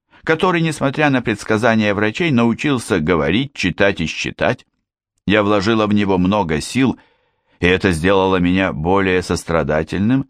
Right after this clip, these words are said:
и, простите за тавтологию, более человечным человеком. Но если вы спросите, готова ли я променять весь свой опыт, знания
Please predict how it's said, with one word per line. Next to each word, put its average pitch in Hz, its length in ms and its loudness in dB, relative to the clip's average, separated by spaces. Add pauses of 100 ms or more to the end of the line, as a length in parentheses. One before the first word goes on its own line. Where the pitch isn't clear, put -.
(360)
и, 175 100 -2
простите 135 560 -2
за 101 180 2
тавтологию, 113 800 0
более 120 560 0
человечным 107 920 0
человеком. - 680 -4 (640)
Но 82 120 0
если 92 320 2
вы 87 100 2
спросите, 85 640 -2 (560)
готова 175 400 0
ли 160 140 0
я 147 160 0
променять 120 640 0
весь 85 260 0
свой 78 280 -2
опыт, 87 420 0
знания 76 760 -2